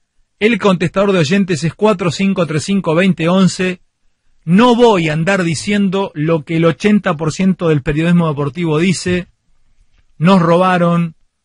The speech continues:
Si nos daban los penales, ganábamos. Muchachos, fracasó Messi, fracasó la selección, fracasó Scaloni, fracasó la afa,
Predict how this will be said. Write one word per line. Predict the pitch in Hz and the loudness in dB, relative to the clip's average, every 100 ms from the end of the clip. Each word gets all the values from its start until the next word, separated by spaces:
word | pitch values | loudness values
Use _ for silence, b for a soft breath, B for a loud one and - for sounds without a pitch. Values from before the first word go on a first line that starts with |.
| _ _ _ | _ _ _
Si | - - 175 | -18 -4 0
nos | 180 175 | 2 2
daban | 202 185 | 2 2
los | 175 | 0
penales, | 147 170 190 151 | -2 -2 0 0
ganábamos. | 156 180 180 170 170 156 - _ _ _ _ - | 2 2 2 2 0 -4 -10 _ _ _ _ -14
Muchachos, | 160 208 196 180 131 - _ _ | -8 -6 -6 -6 -8 -10 _ _
fracasó | _ 214 226 190 - 208 | _ -2 -2 -2 0 4
Messi, | 214 208 214 208 202 _ _ _ _ | 4 4 0 -4 -6 _ _ _ _
fracasó | - 214 185 185 - | -6 -2 0 0 2
la | 208 165 | 2 2
selección, | 165 151 196 196 190 - _ _ | -2 -2 -2 0 -2 -6 _ _
fracasó | _ - 233 202 202 202 | _ -2 0 0 0 0
Scaloni, | - 175 190 196 190 190 - _ _ | 0 0 2 2 0 -2 -6 _ _
fracasó | - 226 202 196 - 202 | -2 0 2 0 0 2
la | 190 185 | 2 2
afa, | - 190 190 | -2 -4 -4